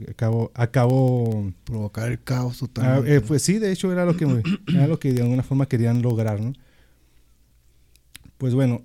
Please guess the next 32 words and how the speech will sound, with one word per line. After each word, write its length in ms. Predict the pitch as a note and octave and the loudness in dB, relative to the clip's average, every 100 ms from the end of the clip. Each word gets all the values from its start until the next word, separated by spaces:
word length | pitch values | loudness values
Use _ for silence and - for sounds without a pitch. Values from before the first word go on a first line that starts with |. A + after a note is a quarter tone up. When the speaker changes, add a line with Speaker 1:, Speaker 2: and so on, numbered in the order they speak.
| - | -4
Speaker 1:
esto 300 | C#3+ F#3 F3 | -2 0 2
duró 220 | C#3+ D3 | 4 4
un, 300 | D#3+ D#3+ D#3+ C#3 | 4 2 0 0
en, 640 | C3 C3 B2 A#2+ G#2 F#2 _ _ - | 2 2 2 0 -2 -6 _ _ -2
en 120 | C3 | 0
un 100 | D#3+ | 0
énfasis 380 | E3 F3 F3 C#3+ | -2 -2 -2 0
de 100 | B2 | 0
la 80 | |
seguridad 320 | A2 A#2+ A2+ C3 | 0 -2 0 0
de 80 | |
las 160 | D#3 - | -2 -4
escuelas 320 | - C#3 D3 | -4 -4 -4
con 140 | - B2+ | -4 -4
políticas 460 | A#2 A#2 - C#3+ | -4 -6 -6 -4
de 80 | A#2 | -4
cero 180 | - C3 | -4 -2
tolerancias 640 | C3+ A#2+ C3 C#3+ F3 E3+ - _ _ _ _ _ | 0 0 0 0 -2 -4 -10 _ _ _ _ _
y 180 | C#3+ C3+ | 0 2
un 180 | E3 F3+ | 2 0
pánico 720 | - F3+ F#3 G3 - F#3+ - | 0 2 2 0 0 -2 -2
moral 680 | C#3 B2+ B2 B2+ D3 E3+ G#3+ - _ _ _ _ _ - - | -4 -2 0 0 0 0 -4 -14 _ _ _ _ _ -20 -8
que, 380 | A#2 A#2 A#2 G#2+ | -4 -2 -2 -2
pues, 180 | A#2+ | -4
para 200 | - A2+ | -2 -2
los 180 | A#2 A2+ | 0 -2
que 80 | B2+ | -6
todos 360 | - B2+ D3 C#3+ | -6 -4 -4 -4
somos 260 | C#3 C#3 | -6 -4
parte 320 | C#3 B2 C#3+ | -4 -4 -2
de 100 | B2+ | -2
una, 640 | A#2+ A#2+ C3 B2+ A2+ G2+ | -2 -2 -2 -4 -6 -10